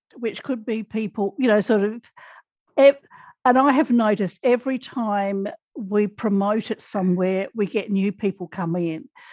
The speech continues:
You know, sort of, we quite heavily promoted it when we had our roundtable conference in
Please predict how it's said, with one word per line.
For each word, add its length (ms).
You 100
know, 140
sort 280
of, 200
we 120
quite 320
heavily 340
promoted 580
it 260
when 160
we 100
had 200
our 400
roundtable 600
conference 760
in 680